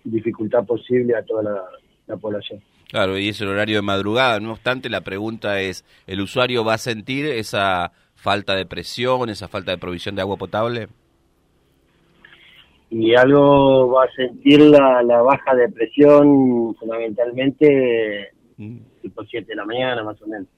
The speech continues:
Speaker 2: Claro.
Speaker 1: Estimamos que para la, para las ocho va a estar todo ya tendiéndose a normalizar.
Speaker 2: Ujú.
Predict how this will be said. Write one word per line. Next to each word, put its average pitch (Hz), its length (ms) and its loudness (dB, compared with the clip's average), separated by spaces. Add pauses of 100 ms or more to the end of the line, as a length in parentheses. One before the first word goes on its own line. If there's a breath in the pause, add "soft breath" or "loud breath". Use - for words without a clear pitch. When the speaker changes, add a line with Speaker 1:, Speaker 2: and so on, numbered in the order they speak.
(280)
Speaker 2:
Claro. 80 340 -8
Speaker 1:
Estimamos 123 560 -4
que 113 80 -6
para 120 260 -2
la, 113 320 -4 (200)
para 110 180 -8
las 110 260 -8
ocho 127 280 -2
va 120 60 2
a - 20 -12
estar 110 240 -6
todo 113 420 -2
ya 104 420 -12 (460)
tendiéndose 120 640 0 (120)
a 104 100 -4
normalizar. 101 580 -12 (160)
Speaker 2:
Ujú. 87 340 -16